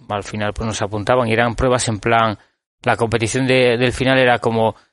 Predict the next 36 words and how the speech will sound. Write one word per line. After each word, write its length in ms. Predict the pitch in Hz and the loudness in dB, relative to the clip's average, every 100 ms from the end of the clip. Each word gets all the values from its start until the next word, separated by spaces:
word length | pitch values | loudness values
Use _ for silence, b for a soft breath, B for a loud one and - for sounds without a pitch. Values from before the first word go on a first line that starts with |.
| _ | _
a 100 | - | 0
ver 100 | 120 | 0
quién 220 | 127 139 135 | 2 0 2
coge 220 | 139 139 | 0 2
más 180 | 127 - | -2 0
Coca-Colas 400 | 123 113 123 117 | 0 2 0 2
debajo 420 | 117 110 117 117 | 0 0 -2 0
de, 280 | 113 113 110 | 0 0 0
del 140 | 117 | 2
agua, 360 | 143 147 147 143 | 2 4 4 4
a 40 | |
ver 120 | 123 | 2
quién 300 | 110 127 117 | 2 0 0
salta 320 | - 127 117 | 0 0 0
más 180 | 113 113 | 2 2
la-, 240 | 117 135 - 98 - - _ _ - | 4 2 0 -6 -12 -16 _ _ -4
cosas 280 | 135 117 117 | -2 0 0
de 60 | |
estas, 240 | 117 - 117 | 0 0 0
¿no? 140 | 131 _ | -2 _
Y 760 | 139 131 135 131 127 127 123 123 | 0 2 4 2 2 2 2 2
muchas 300 | 131 131 139 | 0 0 0
veces 200 | 131 135 | 0 2
ganaba 460 | 135 156 160 180 - - | 2 4 2 2 -4 -8
y 100 | - | -4
me 100 | 185 | 0
iba, 200 | 180 147 | 2 2
me 180 | 98 160 | 0 0
iba 120 | 185 | 2
enganchando 460 | 135 107 - 117 120 | 2 0 0 -2 0
al 60 | 110 | 0
deporte, 360 | 95 113 107 | -2 -4 -2
¿no? 160 | 127 143 _ | -6 -6 _
Y 160 | 107 | -6
ya 100 | 107 | -2
dije, 560 | 104 104 - 107 101 98 | -2 -2 -2 -2 -2 -4